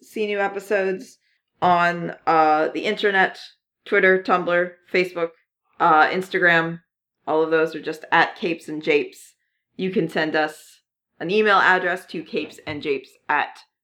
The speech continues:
gmail dot com. Uh, we have a Discord server where you can come talk to us.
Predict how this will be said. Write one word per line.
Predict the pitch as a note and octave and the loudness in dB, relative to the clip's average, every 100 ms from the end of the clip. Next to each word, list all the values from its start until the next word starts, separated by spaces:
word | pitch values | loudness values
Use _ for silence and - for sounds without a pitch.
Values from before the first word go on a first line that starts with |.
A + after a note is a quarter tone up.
| _ | _
gmail | D3+ E3 D3 C#3 | -8 -8 -6 -6
dot | - - | -6 0
com. | A3+ C#4 F#4 - _ _ _ - | 2 2 0 -12 _ _ _ 4
Uh, | F3+ E3 D#3 D3+ E3 | 6 8 4 2 -4
we | F3 F3+ | -6 -2
have | E3 D3+ D3 - | 0 0 -4 -8
a | D3+ D3 C#3 C#3 C#3+ - _ _ _ _ F3+ | -4 -2 -4 -6 -8 -12 _ _ _ _ -4
Discord | B3+ C#4+ D4 B3+ B3+ | -2 -2 -2 -4 0
server | B3+ B3 A#3+ A#3 A3+ | 2 2 2 -2 -4
where | F#3+ F#3+ | -4 -4
you | G3 | -4
can | G3 F#3 | -6 -4
come | A3+ F#3 F#3 F3+ - _ _ _ _ - | -2 -2 -2 -6 -10 _ _ _ _ 2
talk | G3 G3+ A3 | 2 2 0
to | F#3 | 2
us. | F3+ - - | 2 0 -18